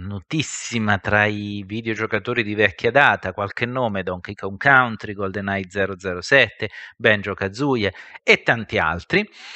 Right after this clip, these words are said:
eh, che sta realizzando per Microsoft un titolo esclusiva Xbox, diciamo Xbox Windows. Infatti questa beta noi l'abbiamo provata un pochino su Xbox One e un pochino su Windows dieci per, eh, P C, perché appunto è, mm,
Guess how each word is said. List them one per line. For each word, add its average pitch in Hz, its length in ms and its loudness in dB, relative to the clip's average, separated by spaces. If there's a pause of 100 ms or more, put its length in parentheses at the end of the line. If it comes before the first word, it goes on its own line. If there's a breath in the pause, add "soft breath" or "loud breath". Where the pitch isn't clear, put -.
(160 loud breath)
eh, 233 340 6
che 262 100 -2
sta - 160 2
realizzando 135 680 2
per 202 220 2
Microsoft 160 1000 2
un 214 180 -4
titolo 226 840 6
esclusiva 165 1120 4
Xbox, 160 640 -4
diciamo 113 260 0
Xbox - 400 -2
Windows. 110 540 -4
Infatti 127 500 0
questa 113 420 4
beta 135 300 0
noi 127 140 -2
l'abbiamo 104 320 0
provata 104 400 0
un 131 160 -10
pochino 95 400 -6
su - 140 -12
Xbox - 420 -6
One 87 320 -6 (320 loud breath)
e 220 120 4
un 165 120 2
pochino 120 360 -6
su 117 140 -8
Windows 110 420 -6
dieci 117 480 -2
per, 113 320 6 (260 loud breath)
eh, 110 480 4
P 117 160 -2
C, - 220 -6
perché 131 260 0
appunto 139 500 0
è, 107 200 6
mm, 107 280 -4